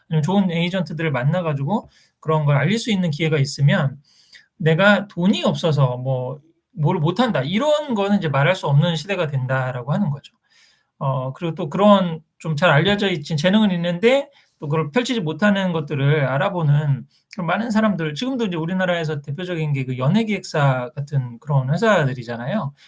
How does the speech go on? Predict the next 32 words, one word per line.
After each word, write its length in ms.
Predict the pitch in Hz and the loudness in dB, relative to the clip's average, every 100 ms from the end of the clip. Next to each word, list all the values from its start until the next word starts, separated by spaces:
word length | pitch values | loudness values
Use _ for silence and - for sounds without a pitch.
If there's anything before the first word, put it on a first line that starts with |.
| _ | _
거기서도 340 | - 143 147 139 | -6 0 0 0
이제 300 | 131 131 127 _ _ | -2 -4 -8 _ _
가능성 320 | 160 160 165 | -2 0 2
있는 140 | 147 143 | 2 2
친구들을 440 | 196 190 151 135 | 2 -4 -2 -2
우리, 300 | 135 160 - _ | -4 -6 -8 _
그 100 | - | -6
우리나라는 540 | 170 202 240 233 202 160 | -2 2 4 4 4 0
계속 260 | 185 190 | -2 -2
이게 320 | 180 170 190 180 _ | 0 0 -2 -4 _
어떻게 160 | - 190 | -6 -4
시스템화되고 720 | 196 254 262 240 226 185 165 | 0 0 2 4 4 2 0
그러니까 300 | 156 143 151 | 2 2 2
계속 480 | 147 185 233 214 147 | 0 2 2 2 0
이제 340 | 143 151 139 - _ _ _ | 2 2 0 -2 _ _ _
케이팝 500 | - 220 208 180 180 | -4 0 2 2 0
스타들이라든지 840 | - 208 202 180 160 147 139 135 127 | -2 2 2 2 0 2 2 0 -2
뭐 340 | 131 127 127 | -4 -4 -6
그걸 220 | - 143 | -2 2
할 100 | 185 | 2
수 120 | 220 | 0
있는 520 | 202 151 135 143 139 - | 0 2 4 4 4 0
그 220 | 135 123 - _ | -8 -8 -14 _
재능 220 | - 165 | -2 2
있는 200 | 180 156 | 2 2
친구들을 340 | 143 196 156 135 | 0 -4 -4 -4
계속 260 | 170 196 - | -2 -4 2
발굴해가는 800 | 147 165 180 143 139 131 202 - - _ - | 2 4 2 2 2 2 -4 -6 -20 _ -2
뭐 180 | 143 131 | 0 2
이런 260 | 151 160 | 2 2
것들을 260 | 143 139 131 | 0 -2 -4
지금 260 | 147 139 | 0 0